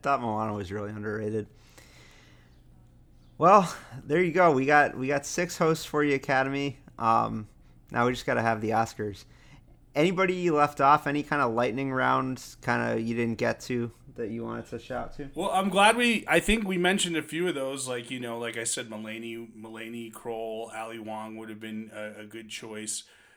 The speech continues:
Speaker 2: Um, so I think we, uh, you know, like, John Hamm, Paul Rudd, guys like that, pairing with Melissa McCarthy. You know, we, we know most of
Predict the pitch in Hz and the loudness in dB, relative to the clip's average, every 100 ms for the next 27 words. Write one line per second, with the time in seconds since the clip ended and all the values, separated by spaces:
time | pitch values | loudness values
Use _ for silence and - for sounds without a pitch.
0 | _ 110 110 107 107 104 104 107 107 - | _ -8 -6 -6 -6 -6 -8 -10 -8 -6
1 | - 123 120 113 113 113 113 113 - - | -4 -4 -6 -6 -8 -8 -8 -10 -14 -20
2 | _ _ - 127 147 208 214 220 202 170 | _ _ -12 -10 -6 -4 -4 -4 -4 -6
3 | - 127 135 117 107 107 107 110 113 120 | -8 -10 -8 -10 -10 -12 -14 -16 -20 -16
4 | - 110 113 123 107 120 113 110 107 113 | -8 -6 -6 -8 -8 -6 -6 -6 -8 -8
5 | 110 113 107 120 110 113 - - 131 113 | -8 -10 -12 -10 -8 -8 -12 -14 -8 -8
6 | 113 110 110 113 110 - 113 - 117 113 | -8 -10 -12 -10 -10 -10 -12 -10 -8 -8
7 | 120 117 104 - - _ _ - 202 202 | -8 -8 -10 -16 -20 _ _ -4 2 4
8 | 190 185 135 156 170 165 165 160 160 170 | 4 2 0 -2 -2 -4 -8 -4 0 0
9 | 156 156 156 - 151 131 | 0 -2 -2 -2 -4 -6